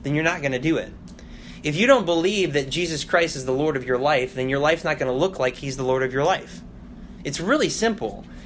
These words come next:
Christians should look like Christians because they believe in Christian doctrine.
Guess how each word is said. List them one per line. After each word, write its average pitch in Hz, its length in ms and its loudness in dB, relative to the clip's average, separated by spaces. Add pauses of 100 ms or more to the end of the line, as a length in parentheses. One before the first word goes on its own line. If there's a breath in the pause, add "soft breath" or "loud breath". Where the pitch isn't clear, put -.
Christians 247 460 4
should 170 180 2
look 202 160 4
like 151 180 2
Christians - 640 0 (1120)
because 185 200 0
they 196 100 8
believe 180 280 4
in 175 100 0
Christian 165 340 0
doctrine. 143 500 2